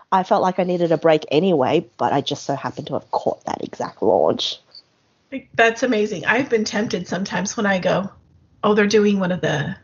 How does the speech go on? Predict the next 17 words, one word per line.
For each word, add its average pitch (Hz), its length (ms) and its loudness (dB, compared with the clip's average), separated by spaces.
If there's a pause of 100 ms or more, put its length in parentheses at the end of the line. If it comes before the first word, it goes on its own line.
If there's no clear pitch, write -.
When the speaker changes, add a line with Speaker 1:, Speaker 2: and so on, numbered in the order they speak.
(320)
Speaker 2:
ink 208 180 2
studio 190 400 2
mixing 180 460 -2
events." 208 600 0 (380)
Like, 208 140 0
that's 247 180 4
on 269 140 4
my 202 120 4
bucket 202 440 0
list 135 340 -4 (240)
to - 140 -4
make 208 280 0
it 175 180 -2
to 208 120 -2
one 185 300 0
of 180 180 -2
those 160 440 2